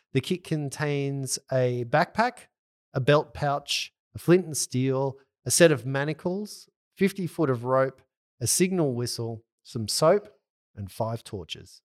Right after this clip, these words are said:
And he says to you, "Look, I've got another couple of guys that I'm gonna get to take you down there. This is something that we need to keep quite secret, you understand. A breach of confidence here could not only cost us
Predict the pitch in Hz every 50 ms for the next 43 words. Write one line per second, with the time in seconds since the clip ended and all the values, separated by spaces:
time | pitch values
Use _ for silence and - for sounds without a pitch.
0 | _ _ _ _ _ _ _ _ _ _ - 151 160 165 165 - 180 170 165 -
1 | - 175 170 160 151 143 131 - - _ _ _ _ - 175 165 170 165 - -
2 | _ _ _ _ _ _ _ - 147 135 - 240 202 208 202 208 202 185 185 160
3 | - - 185 170 165 185 180 175 135 123 170 160 151 156 160 160 147 - - 170
4 | 156 151 151 143 147 143 143 123 143 143 - - - 147 135 - 151 151 143 -
5 | 135 139 123 143 139 147 147 151 151 143 135 135 131 117 - - - _ _ _
6 | - 175 180 226 233 185 202 233 190 - - 220 214 202 - 202 202 196 185 156
7 | 165 185 190 185 180 160 - 139 - - - 185 175 - - - - - - -
8 | - - - 202 196 165 - - - - - - - - - 170 175 156 - -
9 | - 160 139 - - - - - _ 156 151 160 151 147 143 135 131 120 - -
10 | - - 143 139 139 135 127 117 92 - - _ _ _ _ - 139 139 117 170
11 | 180 196 196 175 - - 160 117 - - - 151 151 - - 151 139 143 135 113
12 | - - - 143 135 139 135 - 143 127 127 143 151 - 147 147 147 143 135 131
13 | - - - 147 139 - - - 139 127 117 - -